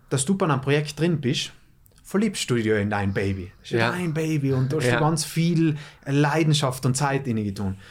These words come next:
Speaker 1: Und dadurch, dass sich noch die Leute hört, da, das auch einfach auszulassen.
Speaker 2: Ja.
Speaker 1: Und dann halten sie weiter fest.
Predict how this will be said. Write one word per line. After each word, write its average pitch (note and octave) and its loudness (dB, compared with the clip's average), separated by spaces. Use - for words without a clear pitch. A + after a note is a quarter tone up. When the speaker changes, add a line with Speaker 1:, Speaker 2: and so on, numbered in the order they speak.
Speaker 1:
Und D3 4
dadurch, F#3+ 4
dass E3 0
sich D#3 -2
noch D#3 2
die D3 2
Leute C#3 0
hört, F#3+ 0
da, D#3+ -2
das D3+ 2
auch D#3 2
einfach D3+ -2
auszulassen. G2+ -4
Speaker 2:
Ja. G#2+ -4
Speaker 1:
Und C3 -8
dann C3 0
halten F#3 0
sie D3 0
weiter D#3 0
fest. - -2